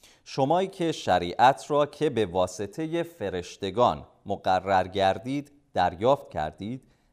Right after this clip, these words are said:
اما از اطاعت آن سر باز زدید. شمایی که شریعت را که به واسطه فرشتگان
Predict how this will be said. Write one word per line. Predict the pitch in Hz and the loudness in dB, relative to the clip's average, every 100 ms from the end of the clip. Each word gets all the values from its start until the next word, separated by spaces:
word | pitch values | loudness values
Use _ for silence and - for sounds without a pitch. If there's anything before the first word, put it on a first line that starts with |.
| _ | _
اما | 110 123 131 127 | 4 4 4 0
از | 98 - | 0 -2
اطاعت | 95 87 98 123 - | -8 -2 2 2 0
آن | - 92 | -8 -10
سر | - 110 85 | -6 -4 -4
باز | - 78 | -4 -14
زدید. | - - _ | -18 -20 _
شمایی | _ - 82 92 113 | _ -12 -6 -6 -6
که | - 151 170 - _ _ _ _ | -4 -2 -2 -10 _ _ _ _
شریعت | - - 85 80 - 117 170 | -10 -4 -4 -2 -2 0 -2
را | |
که | 170 120 | -2 0
به | 92 107 | 0 -4
واسطه | 92 90 98 151 | -6 -10 -12 -10
فرشتگان | 170 - 117 107 104 - 110 113 131 78 | -12 -8 -8 -8 -10 -10 -6 -2 -2 -4